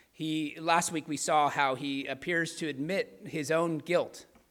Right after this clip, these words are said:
in being involved in the corrupt lending practices that were taking place in Judah. Uh, we see that in verse ten. But here we find him entirely generous.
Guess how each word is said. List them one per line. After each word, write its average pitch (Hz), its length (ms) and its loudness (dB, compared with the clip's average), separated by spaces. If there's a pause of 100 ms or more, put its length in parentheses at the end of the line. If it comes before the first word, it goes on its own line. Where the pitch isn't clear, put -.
(160)
in 139 160 -2
being 151 240 -2
involved 143 520 4
in 135 140 0
the 127 300 -4
corrupt 151 480 0
lending 151 360 -2
practices 123 680 -4
that 127 120 -6
were 123 60 -10
taking 127 340 -8
place 123 460 -6 (560)
in 123 160 -4
Judah. 120 380 -6 (760)
Uh, 117 260 -8 (180)
we 127 100 -8
see 143 240 -2
that 131 180 4
in 123 120 -2
verse 120 280 -4
ten. 113 480 -8 (880)
But 147 180 -2
here 180 180 2
we 190 100 2
find 165 320 2
him 147 380 -2 (2000)
entirely 147 520 0
generous. 131 580 -6